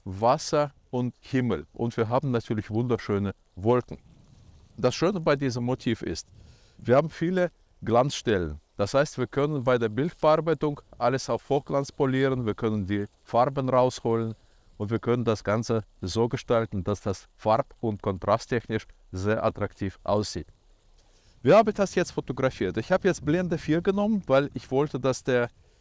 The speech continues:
Himmel und das Wasser im Hintergrund ein bisschen im Bokeh verschwinden.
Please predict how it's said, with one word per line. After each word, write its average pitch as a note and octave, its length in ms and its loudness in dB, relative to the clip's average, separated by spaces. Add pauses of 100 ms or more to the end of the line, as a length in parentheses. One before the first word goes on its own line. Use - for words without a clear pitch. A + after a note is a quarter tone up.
Himmel E3 540 0
und C3 400 -2
das A#2 300 -2
Wasser D3 480 2
im B2 160 -4
Hintergrund D3 640 0 (100)
ein G#2+ 240 0
bisschen B2+ 420 -2
im A2 160 -4
Bokeh C3 440 0
verschwinden. F3+ 640 -2